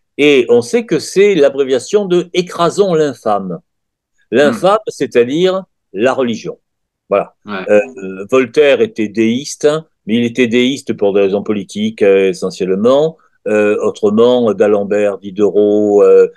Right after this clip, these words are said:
Speaker 1: euh, était franchement athée, hein, il y a, il y a pas de problème. Il considérait justement que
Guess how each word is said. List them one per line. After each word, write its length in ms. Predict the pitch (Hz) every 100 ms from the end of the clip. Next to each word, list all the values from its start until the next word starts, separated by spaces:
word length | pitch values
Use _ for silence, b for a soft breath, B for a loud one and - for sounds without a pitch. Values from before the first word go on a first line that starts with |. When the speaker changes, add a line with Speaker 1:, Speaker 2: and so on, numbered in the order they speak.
| b b -
Speaker 1:
euh, 180 | - - _ _ _ -
était 580 | 95 - - 113 104 - _ _ _ _ -
franchement 480 | 113 110 110 101
athée, 480 | 101 95 117 101 92
hein, 500 | 87 87 87 90 90
il 100 | 90
y 80 | 87
a, 80 | 87
il 80 | 87
y 80 |
a 60 | 87
pas 140 | 95
de 80 | 90
problème. 340 | - 104 98 95
Il 160 | 87 -
considérait 640 | 117 110 113 101 104 113
justement 480 | 110 101 98 117 120
que 420 | - 110 113 113